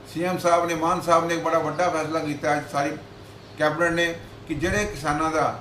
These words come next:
ਖੇਤਾਂ ਦੀਆਂ ਫਸਲਾਂ ਖਰਾਬ ਹੋਈਆਂ, ਉਹਨਾਂ ਨੂੰ ਵੀਹ ਹਜ਼ਾਰ ਰੁਪਇਆ ਪਰ ਏਕੜ ਜਿਹੜੀ ਹੈਗੀ ਹੈ, ਉਹਦੀ ਫਾਈਨੈਂਸ਼ੀਅਲੀ ਮਦਦ ਕੀਤੀ ਜਾਏਗੀ ਸਰਕਾਰ ਵੱਲੋਂ, ਤਾਂ ਕਿ ਜਿਹੜਾ ਉਹਨਾਂ ਦਾ ਨੁਕਸਾਨ ਹੋਇਆ ਹੈ, ਉਹਦੀ ਭਰਪਾਈ ਹੋ ਸਕੇ। ਉਹਦੇ ਨਾਲ ਨਾਲ ਜਿਨ੍ਹਾਂ ਲੋਕਾਂ ਦੇ, ਜਿਨ੍ਹਾਂ ਪਰਿਵਾਰਾਂ ਦੇ ਵਿੱਚੋਂ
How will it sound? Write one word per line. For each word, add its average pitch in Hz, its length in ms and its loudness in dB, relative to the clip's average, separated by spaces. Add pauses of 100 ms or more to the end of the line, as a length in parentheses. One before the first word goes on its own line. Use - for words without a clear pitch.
(320)
ਖੇਤਾਂ 165 340 0
ਦੀਆਂ 185 120 0 (120)
ਫਸਲਾਂ 156 320 -2
ਖਰਾਬ 170 340 2
ਹੋਈਆਂ, 147 260 2 (580)
ਉਹਨਾਂ 180 200 0
ਨੂੰ 190 280 -2
ਵੀਹ 202 200 -2
ਹਜ਼ਾਰ 175 240 2
ਰੁਪਇਆ 143 380 0 (440)
ਪਰ 185 160 4
ਏਕੜ 185 240 -2
ਜਿਹੜੀ 170 220 0
ਹੈਗੀ 151 280 0
ਹੈ, 160 80 -4 (260)
ਉਹਦੀ 160 220 0 (400)
ਫਾਈਨੈਂਸ਼ੀਅਲੀ 156 640 2 (260)
ਮਦਦ 151 180 0
ਕੀਤੀ 151 240 -4
ਜਾਏਗੀ 151 220 0
ਸਰਕਾਰ 135 320 0
ਵੱਲੋਂ, 143 340 -2 (260)
ਤਾਂ 160 260 4
ਕਿ 147 200 -2 (260)
ਜਿਹੜਾ 147 240 2
ਉਹਨਾਂ 151 220 0
ਦਾ 147 80 0
ਨੁਕਸਾਨ 139 400 -2
ਹੋਇਆ 139 200 2
ਹੈ, 143 180 0 (160)
ਉਹਦੀ 147 160 -2
ਭਰਪਾਈ 127 480 0
ਹੋ 110 140 -4
ਸਕੇ। - 320 -12
ਉਹਦੇ 131 140 -6
ਨਾਲ 143 300 4
ਨਾਲ 170 340 4 (460)
ਜਿਨ੍ਹਾਂ 170 240 4
ਲੋਕਾਂ 165 320 0
ਦੇ, 165 160 0
ਜਿਨ੍ਹਾਂ 117 260 0 (260)
ਪਰਿਵਾਰਾਂ 147 380 0
ਦੇ 165 120 -2
ਵਿੱਚੋਂ 151 360 -4